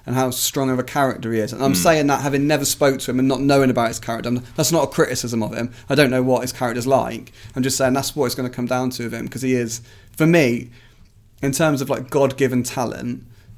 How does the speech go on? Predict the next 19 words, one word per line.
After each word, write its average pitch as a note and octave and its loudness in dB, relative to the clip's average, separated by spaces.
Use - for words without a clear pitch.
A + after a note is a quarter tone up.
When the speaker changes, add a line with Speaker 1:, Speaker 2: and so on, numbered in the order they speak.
Speaker 1:
he's B2+ 0
got C3+ 2
it A#2 4
all. C#3+ 4
Like, A#2+ -4
I, B2 -2
I - -4
don't C3 0
know C3 2
what B2+ 0
more C3 2
you B2 0
could B2 -6
want C3+ -2
from B2+ -2
a - -4
central A#2+ -4
midfielder. A#2+ -8
Um, A#2 -2